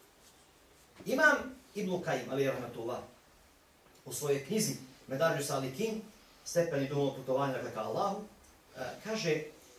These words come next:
da mu je Ibn Tejmije rekao, alejhi rahmetullah, ko bude praktikovao svako jutro između sabahskog suneta i farza, da četrdeset puta izgovori: „Ja Hayu, ja Qayyum,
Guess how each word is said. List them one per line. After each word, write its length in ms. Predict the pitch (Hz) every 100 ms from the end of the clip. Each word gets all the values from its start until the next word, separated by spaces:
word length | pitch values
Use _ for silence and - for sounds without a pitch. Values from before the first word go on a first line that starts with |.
| -
da 140 | - 143
mu 100 | 143
je 60 | 143
Ibn 220 | 180 -
Tejmije 320 | 175 165 143
rekao, 280 | - - 110
alejhi 180 | 123 120
rahmetullah, 540 | 113 107 113 - 156 - - - - - - - - - - -
ko 80 | 143
bude 380 | 131 - 180 -
praktikovao 720 | 160 - - - - - - - - - -
svako 540 | - 226 220 - 151 135
jutro 440 | 202 208 202 190 - -
između 420 | 180 185 185 147
sabahskog 420 | 127 185 165 143
suneta 280 | - 165 143
i 80 | 135
farza, 340 | - - - - - - - - - - - - -
da 100 | 131
četrdeset 560 | - 240 - 160 139 -
puta 280 | 196 - 143
izgovori: 580 | 135 175 180 160 139
„Ja 180 | 135 135 165
Hayu, 180 | 151
ja 220 | 139 131 -
Qayyum, 360 | 127 123 190